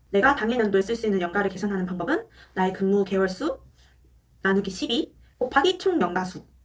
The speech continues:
여기서 근무 개월수를 산정할 때는 십오 일 이상 근무하면 한 달로 산정이 된다. 십오 일 이상 근무를 산정할 때는 주말, 공휴일, 빨간 날, 그리고 연가까지 같이 산정을 해서 십오 일이 산정이 된다. 두 번째, 연가 이월 가능하다.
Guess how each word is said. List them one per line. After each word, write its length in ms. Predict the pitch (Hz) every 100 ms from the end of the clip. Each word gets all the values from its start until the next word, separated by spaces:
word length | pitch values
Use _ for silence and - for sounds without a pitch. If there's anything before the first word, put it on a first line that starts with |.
| - _ _ _ _ -
여기서 300 | 190 190 330
근무 280 | 233 220 233
개월수를 420 | 226 214 220 -
산정할 380 | 240 240 247 269
때는 240 | 233 415 - -
십오 280 | - 349 339
일 160 | 339
이상 260 | 285 311 320
근무하면 480 | 202 208 190 190 -
한 160 | 285
달로 180 | 196 226
산정이 280 | 254 180 196
된다. 440 | 202 - - - _ _
십오 320 | - 311 311
일 120 | 311
이상 200 | 220 220
근무를 300 | 202 202 196
산정할 380 | 185 240 226 262
때는 260 | 190 220 - - -
주말, 360 | - 190 233 294
공휴일, 460 | 185 180 226 320 - _
빨간 260 | 196 196 202
날, 200 | 294 -
그리고 260 | - 196 180
연가까지 540 | 170 185 190 262 233
같이 200 | - -
산정을 340 | - 214 226 208
해서 260 | 196 403 - -
십오 280 | - - 170
일이 140 | 196
산정이 280 | 214 208 247
된다. 560 | 175 147 143 - - _ - - - _ _
두 120 | -
번째, 460 | 220 220 220 202 - - _ - - - - -
연가 440 | 196 196 233 349 -
이월 320 | 349 392 349
가능하다. 640 | - 226 240 226 - -